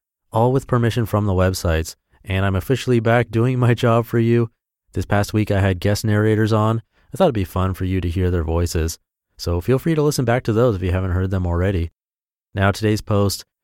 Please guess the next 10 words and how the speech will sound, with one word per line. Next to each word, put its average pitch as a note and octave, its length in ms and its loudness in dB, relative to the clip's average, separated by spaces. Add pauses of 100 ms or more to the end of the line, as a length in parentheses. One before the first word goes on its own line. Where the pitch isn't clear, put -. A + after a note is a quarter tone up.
(140)
is A#2+ 320 2
sort F3+ 280 0
of G#3 80 0
a G3 40 0
continuation E3 800 0
because F#2+ 260 -2
yesterday A#2+ 420 0
was C3 120 0
about C3 220 0
mentoring. D3 500 -2